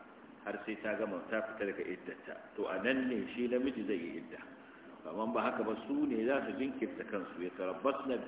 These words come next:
shi yasa Allah ce, "bi anfusihinna." Za su dakatar da kansu. Allah ce, "Salasata quru." Qur'uka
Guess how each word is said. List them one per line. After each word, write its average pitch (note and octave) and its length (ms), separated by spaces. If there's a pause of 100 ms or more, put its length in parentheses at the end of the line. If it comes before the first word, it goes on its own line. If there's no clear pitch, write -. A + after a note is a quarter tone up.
(140)
shi A2+ 80
yasa A2+ 200
Allah G#2 220
ce, G#2 160
"bi F#2+ 100
anfusihinna." G2 880 (640)
Za A#2+ 220
su - 80
dakatar C#3+ 560
da F#2+ 100
kansu. - 360 (1700)
Allah B2 240
ce, B2 160
"Salasata C3+ 520
quru." G#2+ 340 (1200)
Qur'uka C3 680